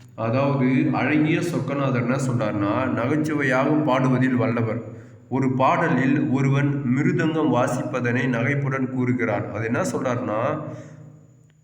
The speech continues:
"மிருதங்கத்தில் இருந்து எழும் ஓசை இனிமையாக இல்லாமல் எரு தட்டும் ஓசை போல் இருந்ததாம். அதனை கேட்ட பெண்கள் எரு வாங்க கூடையை எடுத்துக்கொண்டு ஓ-, இந்த ஓசை வந்த நிகழ்வை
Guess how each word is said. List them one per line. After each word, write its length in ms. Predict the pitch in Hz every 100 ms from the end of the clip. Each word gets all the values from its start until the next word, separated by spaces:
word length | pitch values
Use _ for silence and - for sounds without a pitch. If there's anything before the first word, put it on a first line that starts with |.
| _
"மிருதங்கத்தில் 760 | 135 151 - 185 175 156 - 147
இருந்து 300 | 143 147 151 151
எழும் 320 | 135 127 120
ஓசை 400 | 120 139 - 131 139 151 127
இனிமையாக 680 | 127 143 123 151 151 151 151 156
இல்லாமல் 680 | 123 127 139 135 123 117 139 - - - - -
எரு 280 | 120 147 165 151
தட்டும் 380 | 165 156 151 135
ஓசை 320 | 131 139 143
போல் 280 | 139 143 139
இருந்ததாம். 580 | 127 127 127 123 110 107
அதனை 320 | 110 120 123 120
கேட்ட 300 | 127 151 151
பெண்கள் 520 | 151 127 139 127 127 131 120
எரு 240 | 123 151
வாங்க 360 | 151 147 139 151
கூடையை 460 | 151 - - 156 151
எடுத்துக்கொண்டு 640 | 156 139 - - 147 139 135 - - - - 139
ஓ-, 240 | 131 123 123 123 123 - - - -
இந்த 160 | 123 120
ஓசை 320 | 120 143 - 151
வந்த 280 | 131 127 127
நிகழ்வை 480 | 123 127 131 127